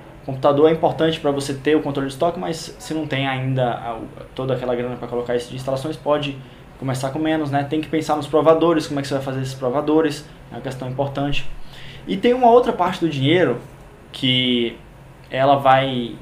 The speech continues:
dizer mais sobre o perfil do empreendedor, se vai ter ou não,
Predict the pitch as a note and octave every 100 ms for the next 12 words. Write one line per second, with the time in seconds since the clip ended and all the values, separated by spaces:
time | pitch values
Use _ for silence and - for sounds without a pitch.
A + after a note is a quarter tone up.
0 | B2 C3 C3 C#3 C#3+ E3 E3 D3 C#3+ C#3
1 | B2+ C3 D#3+ F3+ E3 C#3 C3+ B2 B2+ C#3
2 | C#3 - A#2+ A#2+ A#2 - C#3 B2+ B2 D3